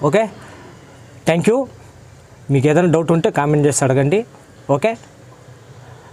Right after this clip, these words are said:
ఇంకా నేను మళ్ళా ప్రత్యేకంగా చెప్పాను ఎందుకోసం అంటే ఆవులు అయితే మబ్బులో సరిగ్గా చూపించడం లేదు. మబ్బు అయిపోయింది కాబట్టి రాత్రి పది అయిపోయింది, పదికి పైన అయింది అన్‌లోడ్ చేసేలోగా. ఓకే, నైట్కి నైట్ మళ్ళీ మనం వచ్చేసినాము. బాడీకే ఆరు వేలు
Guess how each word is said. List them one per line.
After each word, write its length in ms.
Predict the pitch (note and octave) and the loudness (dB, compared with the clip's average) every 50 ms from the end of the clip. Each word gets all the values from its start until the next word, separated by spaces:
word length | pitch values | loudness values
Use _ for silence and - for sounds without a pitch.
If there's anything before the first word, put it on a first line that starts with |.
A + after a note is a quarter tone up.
| - - - - | -20 -16 -6 -2
ఇంకా 120 | C#3+ C#3+ | 0 2
నేను 220 | C#3+ C#3+ C#3+ C#3 C#3+ | 2 2 2 2 2
మళ్ళా 320 | C3+ C#3 C#3+ D#3 D#3+ D#3+ | 2 4 4 4 2 2
ప్రత్యేకంగా 460 | D#3 - D3 C#3+ - D#3 C#3+ C#3+ D3+ | 2 2 0 0 0 0 0 2 0
చెప్పాను 320 | C3 - C#3 B2+ - D3 C3+ | 2 0 -2 0 0 2 2
ఎందుకోసం 420 | C#3 C#3+ D3+ D3 D3 C#3 A2+ D3+ | 2 2 2 2 2 0 0 0
అంటే 160 | C#3+ C3+ F#3 | 0 0 0
ఆవులు 280 | E3+ C3+ C3+ D3 D3 C#3+ | 2 2 2 2 2 2
అయితే 160 | C3+ B2+ - | 0 2 0
మబ్బులో 380 | G#3 E3+ C#3+ C3 A#2+ C#3+ D#3+ E3 | 2 2 2 2 2 2 0 0
సరిగ్గా 320 | - - C#3 C3+ C#3 C3+ A2 - | 0 0 0 2 2 2 0 0
చూపించడం 400 | C#3 B2+ - C#3+ B2 - C3 C3 | -2 -2 -2 -2 -2 0 0 2
లేదు. 260 | B2 B2+ B2+ F3+ A3+ - - - - - - - | 2 2 2 0 -2 -4 -10 -20 -20 -12 -4 -2
మబ్బు 220 | A#2 B2+ B2+ B2 C#3+ | 0 0 2 2 0
అయిపోయింది 260 | C#3 A2+ C#3+ C3 B2+ | 0 2 2 2 2
కాబట్టి 200 | B2+ B2+ A#2+ B2 | 2 0 0 0
రాత్రి 220 | C3 C3+ - A#2 - | -2 -2 -4 -4 -2
పది 140 | B2+ A#2+ B2 | 0 2 2
అయిపోయింది, 520 | B2+ C3 A#2+ - C#3 C3 C3 C#3+ F3+ A3+ - - - - - - - - - - | 2 2 2 2 0 0 2 0 -2 -2 -4 -12 -20 -20 -20 -20 -20 -16 -6 -2
పదికి 240 | A#2+ B2 C3+ C3 - | 0 0 0 0 0
పైన 180 | - C3 C3 C#3+ | 0 0 2 2
అయింది 220 | C#3 C3+ B2+ B2+ | 2 2 2 2
అన్‌లోడ్ 280 | A#2+ B2 B2 C3 C3+ A#2+ | 2 2 2 2 2 2
చేసేలోగా. 520 | A#2+ A#2 - - C#3 B2 A#2+ B2+ D#3 G3 A#3+ - - - - - - - - - - - | 0 -2 -2 -2 -2 0 0 0 0 -2 -4 -10 -18 -20 -18 -18 -20 -20 -20 -10 -6 -4
ఓకే, 200 | E3 - G#3+ A#3 A3 - - - - - - - - - - - - - - | -2 -2 -2 -2 -4 -6 -12 -18 -20 -20 -20 -20 -20 -20 -20 -20 -12 -4 0
నైట్కి 300 | C3 C3+ C#3+ B2+ A#2+ C3+ | 0 2 2 0 0 0
నైట్ 200 | C3+ C#3 D3+ C#3 | 2 2 2 2
మళ్ళీ 300 | C#3+ C#3 C3+ C3+ C#3 C3+ | 2 2 2 2 2 2
మనం 240 | B2+ B2+ B2+ B2+ B2 | 2 2 2 2 2
వచ్చేసినాము. 580 | B2+ A#2+ - C#3+ C3 - - B2+ B2+ E3 G3 A3+ - - - - - - - - - - - - - - | 0 0 0 -2 -4 -2 -2 -2 -2 -2 -2 -6 -8 -16 -20 -20 -20 -20 -20 -20 -20 -20 -20 -16 -8 -2
బాడీకే 460 | A#2+ B2+ C#3 C#3 D3 C3+ D#3 D3+ C#3+ A#2+ - - - - - - - - - - - | 0 0 2 2 2 2 0 0 -2 -4 -8 -14 -18 -20 -20 -20 -20 -20 -18 -8 -4
ఆరు 200 | A2+ A#2+ B2+ B2+ | -2 0 2 2
వేలు 360 | B2+ C#3 C#3 C3+ C#3 C3+ B2+ | 2 2 2 2 2 0 -2